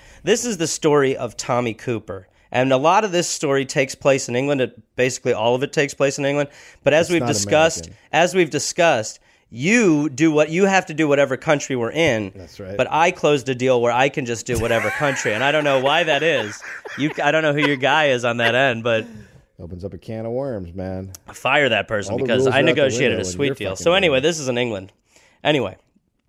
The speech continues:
Speaker 1: Thomas Frederick Cooper was born into the world at nineteen Llewellyn On, which translates to Ashgrove Street in Caerphilly, Glamorgan, Wales.
Speaker 2: Oh, I love it.
Speaker 1: You've never been there.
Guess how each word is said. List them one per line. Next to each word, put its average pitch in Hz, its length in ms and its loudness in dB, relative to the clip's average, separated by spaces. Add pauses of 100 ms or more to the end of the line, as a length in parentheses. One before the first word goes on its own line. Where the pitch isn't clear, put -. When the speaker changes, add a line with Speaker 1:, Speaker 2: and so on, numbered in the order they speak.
(640)
Speaker 1:
Thomas 294 360 2
Frederick 202 380 -2
Cooper 170 280 0
was 139 200 0
born 147 260 2
into 139 140 -2
the 127 80 2
world 123 360 2
at 120 240 -4
nineteen 180 640 0
Llewellyn 147 420 2
On, 123 460 0
which 117 220 -6
translates 127 540 -2
to - 180 -4
Ashgrove 131 720 0 (200)
Street - 580 -2 (260)
in 175 180 4
Caerphilly, 247 800 2
Glamorgan, 202 840 0
Wales. 120 580 -2 (600)
Speaker 2:
Oh, 247 300 -2
I 127 120 2
love 160 340 0
it. 87 160 -4 (160)
Speaker 1:
You've 113 200 -2
never - 180 -10
been - 140 -16
there. - 180 -14